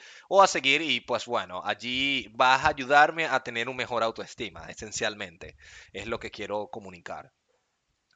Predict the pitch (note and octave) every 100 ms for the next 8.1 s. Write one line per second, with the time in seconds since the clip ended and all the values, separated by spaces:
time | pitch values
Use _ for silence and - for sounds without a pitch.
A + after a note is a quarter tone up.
0 | _ _ _ _ _ - F3 F#3 D#3 D3+
1 | F#3 A3 A3 E3 B2 C3+ A#2 A#2+ E3 -
2 | G#3+ G3 F3 F3 - A#2+ F#2+ G2+ D#3 A2
3 | G2+ C3 B2 A2 - A#2 C3 B2 G#2 F#2+
4 | A2+ G#2+ F#2 G#2 B2+ - C3 D3+ F#3 _
5 | - - _ C3 C3+ D3+ E3 E3+ B2 A#2
6 | A2 G#2+ G2+ F#2+ B2 A#2+ G#2 - B2 A#2+
7 | C#3 C3+ A#2 A2+ A2+ A#2 C#3+ C3+ A#2 G#2
8 | F#2